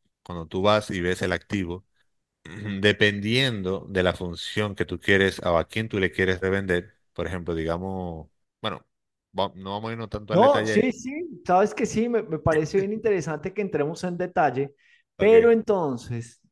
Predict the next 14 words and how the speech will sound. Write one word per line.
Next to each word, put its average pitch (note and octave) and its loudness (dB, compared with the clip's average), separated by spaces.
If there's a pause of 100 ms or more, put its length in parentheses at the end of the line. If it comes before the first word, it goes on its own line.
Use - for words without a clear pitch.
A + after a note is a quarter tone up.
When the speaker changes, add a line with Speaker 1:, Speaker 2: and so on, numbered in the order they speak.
Speaker 2:
si B2 -8
te B2 -6
parece A2 -4
bien, A2+ -4 (420)
Speaker 1:
Ajá. B2+ 0
Speaker 2:
dejémoslo E3 0
para B2 0 (360)
una D3+ 0
próxima D3+ -2
sesión, D#3 -6 (360)
entramos C3+ -2
Speaker 1:
Claro. - -4
Speaker 2:
en D#3+ -6
detalle, F#3+ -2